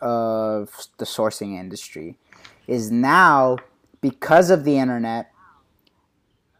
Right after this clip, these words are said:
it's more, they are actually, Chi-, the Chinese are getting smart, and they're actually now going direct to consumer too.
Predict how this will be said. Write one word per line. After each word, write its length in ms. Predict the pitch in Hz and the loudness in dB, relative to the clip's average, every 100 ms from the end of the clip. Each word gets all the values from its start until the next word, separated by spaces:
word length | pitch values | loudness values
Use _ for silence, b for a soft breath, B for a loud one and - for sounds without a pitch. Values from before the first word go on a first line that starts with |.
| _ _ _ _ _ _ _ _ | _ _ _ _ _ _ _ _
it's 400 | 165 151 - - - | -4 -4 -4 -8 -6
more, 920 | 147 160 165 165 165 170 160 156 - | -2 4 6 6 6 6 6 6 2
they 360 | 143 131 135 160 | -10 0 6 8
are 140 | 190 | 10
actually, 720 | 175 147 143 - 147 135 127 | 8 6 0 -4 -2 0 -2
Chi-, 420 | 113 - 160 175 151 | -4 -6 -4 -4 -4
the 100 | 131 | -6
Chinese 420 | 135 160 165 175 | -6 -4 -4 -2
are 60 | 156 | -2
getting 240 | 139 123 | 0 -2
smart, 640 | 117 - 120 131 135 117 - | -4 -6 -2 0 0 -2 -8
and 200 | 131 120 | -8 -2
they're 160 | 127 143 | 2 2
actually 400 | 127 - - 123 | 0 -4 -6 -4
now 220 | 120 120 | -2 -2
going 320 | 113 120 117 | -2 -2 -4
direct 340 | 107 117 117 - | -2 -2 -2 -6
to 60 | |
consumer 480 | - 110 - 117 104 | -14 -14 -10 -8 -8
too. 300 | - 151 117 | -4 -2 -2